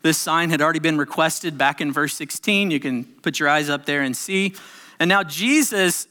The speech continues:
is continuing that response. After this interjection and addressing this woman, he turns back to these skeptics and he responds to them here, and if, if, for your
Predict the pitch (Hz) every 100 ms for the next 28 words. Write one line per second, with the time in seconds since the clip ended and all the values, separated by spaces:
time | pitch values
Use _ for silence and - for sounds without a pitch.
0 | 185 180 - 208 - 277 349 339 226 202
1 | 214 226 220 - 277 233 202 - 180 190
2 | 254 247 233 202 170 262 285 - 277 262
3 | 185 151 202 220 220 202 185 240 262 226
4 | 175 - 160 254 127 214 226 208 - -
5 | - - - - 240 226 208 - 254 254
6 | 262 220 - 180 165 156 - - - 220
7 | 254 277 262 - - 185 160 147 143 139
8 | - - - - - 208 196 185 180 156
9 | 143 - 160 151 165 175 156 151 147